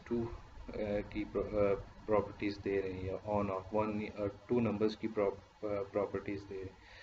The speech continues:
So, हमारे पास उसमें binary numbers हैं, अ, binary number either one or zero, ठीक है, और इसकी base हमारे पास टू होती है। So, हम, अ, इस, अ, वन ज़ीरो के combination से multiple values को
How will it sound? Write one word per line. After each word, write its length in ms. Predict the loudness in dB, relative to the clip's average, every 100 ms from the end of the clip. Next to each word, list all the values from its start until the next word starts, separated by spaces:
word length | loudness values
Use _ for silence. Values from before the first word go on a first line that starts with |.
| -16 -18 -6
So, 220 | -2 0 4
हमारे 280 | 6 6
पास 260 | 4 2 2
उसमें 500 | -2 0 0 0 0
binary 360 | 2 2 4 4
numbers 360 | 4 4 4 4
हैं, 200 | 2 0
अ, 240 | 2 4 4 4 4 2
binary 260 | 0 2 4
number 280 | 4 4 6
either 480 | 4 2 -2 0
one 160 | 0 0
or 240 | 0 -2
zero, 300 | -2 -4 -6 -14 -20 -20 -20 -6
ठीक 260 | -2 0 4
है, 60 |
और 140 | 4 4
इसकी 240 | 0 -4
base 380 | 0 2 2 0
हमारे 220 | -4 -2
पास 320 | -2 -4 -6 -6
टू 100 | -2
होती 360 | 0 -2 -2 -2
है। 80 | -2 -6 -18 -18 -18 -4
So, 120 | 0
हम, 440 | 2 2 2 -2 -2 4
अ, 40 | 8 8 8 8 6 6 4 0 -2
इस, 300 | -2 -4 -10
अ, 360 | -2 4 4 6
वन 240 | 6 6
ज़ीरो 220 | 6 6 4
के 140 | 2
combination 560 | 2 2 2 0 -2 -4
से 140 | -2
multiple 440 | 0 0 -2 -2
values 480 | 0 0 -2 -2 -6
को 160 | -4